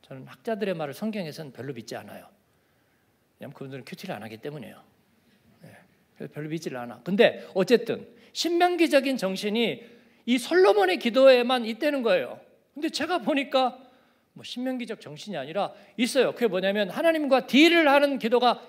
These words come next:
있다는 거예요, 여러분. 그래서 제가 드리고 싶은 말씀은 뭐겠습니까?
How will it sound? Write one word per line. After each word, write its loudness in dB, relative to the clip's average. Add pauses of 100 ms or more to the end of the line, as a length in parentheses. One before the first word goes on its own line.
있다는 2
거예요, 0
여러분. -6 (1300)
그래서 0 (200)
제가 2
드리고 -4
싶은 -10
말씀은 -2
뭐겠습니까? -2